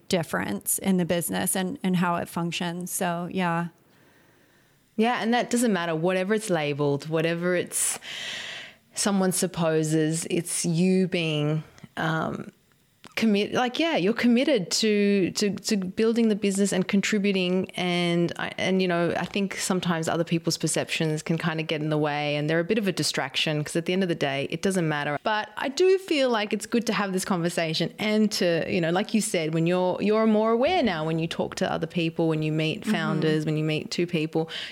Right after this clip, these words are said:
Speaker 2: you're not gonna make those assumptions that I think that were were, yeah, made on us and have still be put on us, uh, being, you know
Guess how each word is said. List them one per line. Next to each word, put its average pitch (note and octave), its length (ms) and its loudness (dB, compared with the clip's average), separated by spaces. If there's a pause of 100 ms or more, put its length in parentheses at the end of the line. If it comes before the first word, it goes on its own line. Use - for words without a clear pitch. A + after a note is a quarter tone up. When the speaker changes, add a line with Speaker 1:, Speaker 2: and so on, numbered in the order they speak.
Speaker 2:
you're F#3 120 2
not F3 200 0
gonna F3 160 2
make D3+ 300 0
those D3 200 2
assumptions D3 460 -2
that C#3+ 100 0
I C#3+ 80 -2
think D3 300 -4 (440)
that E3 200 -4
were D#3 140 0 (560)
were, A#3 260 2
yeah, C4 340 0
made E3 380 -2 (120)
on D#3 300 0 (100)
us E3 600 -2
and B3 180 4
have G3 260 0
still E3+ 400 0
be B3 140 2
put C4 240 -2
on B3+ 160 2
us, B3+ 480 0
uh, G3+ 240 0
being, G#3 460 2
you G#3+ 100 4
know G3+ 380 2